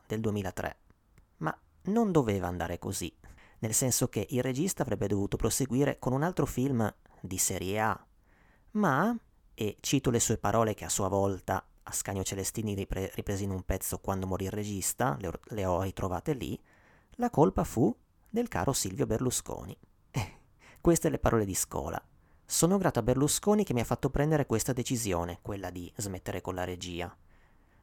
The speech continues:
Dovevo fare un film con Depardieu, c'era già il contratto, con Medusa." In uno di quei suoi deliranti interventi in Parlamento, Berlusconi,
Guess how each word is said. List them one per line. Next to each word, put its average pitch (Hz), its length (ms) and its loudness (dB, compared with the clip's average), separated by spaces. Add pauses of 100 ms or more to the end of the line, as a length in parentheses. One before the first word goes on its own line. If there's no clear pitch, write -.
(140)
Dovevo 170 320 2
fare 196 220 2
un 214 80 4
film 254 180 0
con 190 160 0
Depardieu, 175 500 2 (140)
c'era 110 220 -2
già 120 100 0
il 135 80 2
contratto, 110 560 0
con 190 200 0
Medusa." 92 580 -2 (480)
In 135 100 2
uno 226 160 4
di 180 80 2
quei 123 180 2
suoi 110 260 2
deliranti 101 520 0
interventi 104 440 -4
in 95 80 -4
Parlamento, 98 840 -2
Berlusconi, 104 760 0